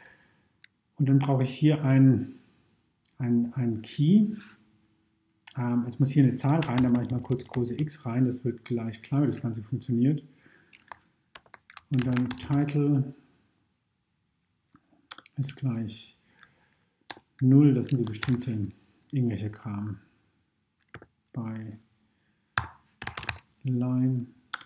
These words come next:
gleich null. Und Portrait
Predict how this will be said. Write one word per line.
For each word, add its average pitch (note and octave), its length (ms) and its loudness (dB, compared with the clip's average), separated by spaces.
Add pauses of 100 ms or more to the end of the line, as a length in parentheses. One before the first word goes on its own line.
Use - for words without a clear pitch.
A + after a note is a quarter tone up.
gleich C3 440 -4
null. B2+ 440 -2 (1900)
Und A#2+ 240 -10
Portrait A#2 1000 -6